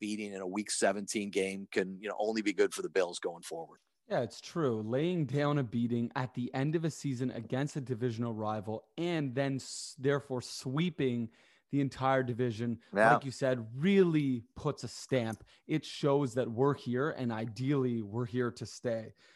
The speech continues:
Speaker 2: Now, my final question is, is really some stuff you were just talking about, which is the quarterback scenario here.
Speaker 1: Yeah.
Speaker 2: You have Josh Allen,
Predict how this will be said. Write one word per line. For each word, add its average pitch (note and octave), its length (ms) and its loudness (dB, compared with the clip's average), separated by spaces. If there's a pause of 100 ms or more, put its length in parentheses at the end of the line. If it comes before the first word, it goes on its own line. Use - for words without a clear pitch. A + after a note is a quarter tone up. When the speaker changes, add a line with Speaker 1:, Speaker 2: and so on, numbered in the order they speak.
(120)
Speaker 2:
Now, C#3 400 2
my C3 240 0
final D#3 720 2
question B2 680 -2
is, A#2+ 260 -4 (200)
is C3 160 -6
really F#3+ 300 4
some C#3+ 280 -2
stuff D#3 360 0
you C#3+ 80 0
were C3+ 80 2
just C#3 360 -2
talking D3+ 380 0
about, A#2 240 2
which B2 240 -2
is C#3 220 -6 (260)
the - 80 -2
quarterback E3+ 680 2
scenario A2+ 500 -2
here. G#2+ 320 -6 (160)
Speaker 1:
Yeah. G#2+ 120 6 (100)
Speaker 2:
You E3+ 100 0
have C3+ 100 -2
Josh E3+ 460 2
Allen, F3 380 4